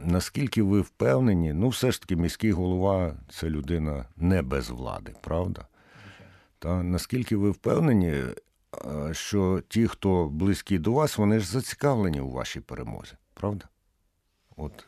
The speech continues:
Speaker 1: що вони утримуються, навіть якщо ви самі утримуєтесь від цього.
Speaker 2: Дивіться, а, закінчується моя каденція міського голови. Я це публічно озвучив, що більше балотуватися на цю посаду я не буду.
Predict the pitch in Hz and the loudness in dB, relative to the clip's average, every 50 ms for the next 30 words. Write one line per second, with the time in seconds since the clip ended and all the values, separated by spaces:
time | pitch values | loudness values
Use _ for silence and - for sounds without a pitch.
0 | _ - - - - 104 101 92 107 110 123 143 147 127 - - - _ - 85 | _ -16 -14 -6 -2 0 2 2 4 4 6 4 4 2 0 -6 -8 _ -2 -2
1 | 82 71 73 71 67 65 - - - 78 90 117 139 147 143 - 113 101 - - | 0 0 -2 -4 -6 -8 -8 -8 -4 0 2 2 2 2 2 0 0 -2 0 0
2 | 107 101 87 98 120 123 120 120 113 95 80 - - _ - - - _ - - | -2 0 2 2 2 4 4 4 2 0 -2 -8 -12 _ -20 -20 -20 _ -18 -6
3 | - 90 90 92 90 90 85 - - 73 67 60 62 60 - - - - - - | -2 0 0 0 0 -2 -4 -4 -8 -10 -10 -10 -12 -14 -16 -18 -18 -18 -16 -16
4 | - - _ - - - - _ _ _ _ _ _ _ - _ _ _ _ _ | -18 -18 _ -20 -20 -20 -20 _ _ _ _ _ _ _ -20 _ _ _ _ _
5 | _ _ - _ _ _ _ _ - 120 117 110 92 - - 95 95 - _ 101 | _ _ -20 _ _ _ _ _ 2 4 4 4 2 0 -4 -4 -4 -4 _ -4
6 | 95 92 92 87 90 98 98 117 107 - 180 185 - - 151 135 117 - - 110 | -2 -2 -2 -4 -4 -6 -6 -6 -2 0 0 0 0 2 2 2 0 0 0 0
7 | 104 101 107 110 113 117 123 123 120 113 - _ - - - 95 90 107 113 120 | 0 0 0 0 0 0 2 2 0 0 -2 _ -14 -8 -8 -4 -2 0 0 0
8 | 110 - - 101 95 98 95 - - - 98 98 92 90 90 92 - - - - | -2 0 -2 -2 0 0 -2 -4 -6 -4 -2 -2 -2 -2 -4 -6 -6 -8 -12 -14
9 | - _ _ _ _ _ _ _ _ _ _ _ _ _ - - 104 104 104 - | -16 _ _ _ _ _ _ _ _ _ _ _ _ _ -8 -6 -4 -4 -4 -6
10 | - 104 104 101 107 107 95 - - 98 95 101 98 - 190 202 - - 123 98 | -8 -10 -6 -4 -4 -4 -4 -4 -4 -4 -4 -4 -6 -4 -6 -6 -4 -4 -6 -6
11 | - - - - 98 95 95 95 98 98 95 98 110 107 98 - 98 92 101 98 | -6 -10 -8 -6 -4 -4 -4 -4 -6 -6 -6 -4 -4 -6 -4 -6 -6 -4 -2 -2
12 | 98 95 - 98 101 92 90 - - 92 95 95 - - 95 - - - 95 90 | -2 -2 -2 -2 -2 -2 -2 -4 -10 -10 -10 -8 -8 -10 -12 -10 -6 -4 -4 -2
13 | 90 90 90 90 90 92 92 101 123 147 180 | -2 -2 -4 -2 -4 -2 -2 -2 -2 -2 -4